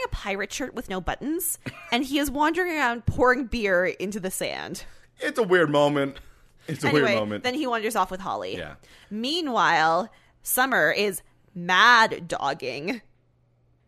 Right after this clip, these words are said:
Speaker 1: Crabman.
Speaker 2: He, I do not think that's the right
Speaker 1: What do you
Speaker 2: use of
Speaker 1: think
Speaker 2: that.
Speaker 1: he said?
Speaker 2: No, no, no. He said mad dogging. I don't think that's the right word to use.
Speaker 1: 'Cause it doesn't make sense.
Speaker 2: No, it doesn't. We know what big dogging is.
Speaker 1: Yep.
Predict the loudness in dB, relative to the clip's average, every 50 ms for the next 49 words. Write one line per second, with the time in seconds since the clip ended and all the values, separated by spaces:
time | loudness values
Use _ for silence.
0 | _ _ _ _ -2 0 0 0 0 -4 -8 -8 -4 -4 -4 -4 -6 -8 -16 _
1 | _ -2 0 2 2 2 0 0 2 2 0 0 -4 -6 -6 -6 -4 -4 -2 2
2 | 2 2 2 2 -4 -8 -4 -4 -2 -2 -2 0 2 2 2 2 0 -2 -4 -2
3 | 2 2 2 2 0 -2 -6 -12 _ _ -20 -18 -18 -14 2 4 4 6 6 6
4 | 4 4 4 2 2 2 2 2 2 2 2 2 4 4 4 2 0 -2 -6 -8
5 | _ _ _ _ 0 4 6 6 6 6 4 4 4 2 2 4 4 4 4 6
6 | 4 4 4 4 4 4 4 2 -2 -6 -8 -6 -2 -2 -2 0 0 -2 -4 -4
7 | -6 -10 -12 -6 -4 -4 -4 -4 -2 0 0 0 0 -2 -2 -2 0 0 0 -2
8 | -6 -10 -10 -10 -10 -10 -10 -10 -8 -8 -8 -8 -10 -10 -10 -12 -14 -16 -10 _
9 | 4 4 4 6 2 -2 -2 -4 -6 -6 -6 -6 -12 -12 -10 -12 -12 -12 -12 -16
10 | -14 -12 -10 -8 -8 -6 -4 -2 0 2 2 2 2 4 2 4 2 2 -2 -4
11 | -4 -4 -2 2 4 4 4 4 4 2 0 0 2 2 2 4 4 2 0 -4
12 | -6 -4 -2 0 0 0 0 -2 -4 -6 _